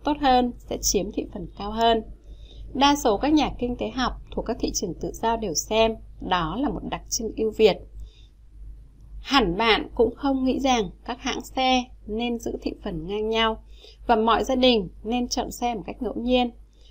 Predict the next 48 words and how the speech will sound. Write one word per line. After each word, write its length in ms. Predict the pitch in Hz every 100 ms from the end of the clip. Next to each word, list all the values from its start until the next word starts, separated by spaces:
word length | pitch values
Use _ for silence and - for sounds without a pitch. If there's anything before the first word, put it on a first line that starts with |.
| _ - -
Vậy 220 | - 262 -
tại 200 | 254 -
sao 340 | - 277 277 269
chúng 200 | 220 214
ta 120 | 254
lại 340 | 247 247 202 - - _ -
cài 200 | 214 190
đặt 180 | 170 170 - - -
tính 240 | 170 190
ngẫu 180 | 226 233
nhiên 380 | 247 262 262 240 -
vào 100 | 160
các 140 | 208 -
chính 200 | 180 175
sách 180 | 269 269
bảo 100 | 190
hiểm 160 | 160 -
y 100 | 208
tế? 340 | 190 165 175 277 - - - - - - -
Chọn 340 | - 269 -
đúng 280 | 220 208 262
cái 120 | 208
mình 240 | 214 262 -
cần 260 | - 202 175 - -
luôn 360 | 214 240 269 254 -
tốt 140 | 285 294
hơn 240 | 262 247
một 60 | 180
lựa 140 | 143
chọn 220 | - - -
ngẫu 200 | 185 202
nhiên, 340 | 226 254 254 240 - - - - -
và 80 |
điều 220 | 220 226 220
này 380 | 208 202 185 -
có 120 | 175 175
lợi 400 | 226 254 202 -
cho 140 | - 226
cả 160 | 233
người 300 | 185 160 156 -
thụ 100 | -
hưởng 340 | 196 214 170 -
và 80 | 151
người 220 | 156 147 -
tạo 160 | -
ra 120 | -
lợi 160 | 220 -
ích, 240 | - 302